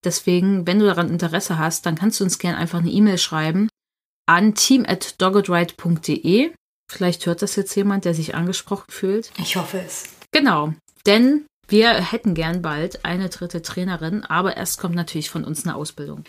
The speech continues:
Speaker 1: Genau, deswegen, wenn euch die Folge gefallen hat, sagt's gern weiter. Wenn ihr jemand kennt, der bei der A T N ist und vielleicht Bock hat, bei Dogged Ride zu arbeiten, dann leitet die Folge auch weiter oder sagt der Person Bescheid. Ja, und dann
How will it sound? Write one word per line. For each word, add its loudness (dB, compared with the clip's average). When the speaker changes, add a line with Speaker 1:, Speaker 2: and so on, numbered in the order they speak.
Speaker 1:
Genau, 2
deswegen, 2
wenn 2
euch 0
die -8
Folge 0
gefallen -2
hat, -4
sagt's -4
gern -2
weiter. 0
Wenn 2
ihr 4
jemand 2
kennt, 0
der 0
bei 2
der 2
A 4
T -2
N 0
ist -2
und -2
vielleicht -2
Bock -2
hat, 0
bei 0
Dogged 0
Ride 2
zu 0
arbeiten, 0
dann 0
leitet 0
die 2
Folge 0
auch -4
weiter 0
oder -4
sagt -2
der 4
Person 2
Bescheid. 0
Ja, 2
und 0
dann 2